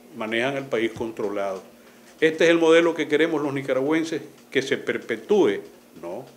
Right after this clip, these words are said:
los nicaragüenses quisiéramos una salida cívica. Mientras tanto, vamos a seguir viendo más sanciones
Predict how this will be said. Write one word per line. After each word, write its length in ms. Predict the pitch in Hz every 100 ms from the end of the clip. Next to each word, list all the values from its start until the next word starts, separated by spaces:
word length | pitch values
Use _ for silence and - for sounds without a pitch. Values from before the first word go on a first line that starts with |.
| _ _ _
los 120 | 98
nicaragüenses 640 | 98 - 95 92 92 - -
quisiéramos 520 | 120 - 113 127 127
una 180 | 131 123
salida 460 | 131 120 120 131 - - - - _
cívica. 520 | - 123 117 104 - - - -
Mientras 460 | 123 151 151 123
tanto, 320 | - 165 - - - - - - - -
vamos 300 | 117 135 131
a 40 |
seguir 340 | 131 120 120
viendo 440 | 113 120 127 135 147 110
más 200 | 98 98
sanciones 580 | - 120 - 156 160 170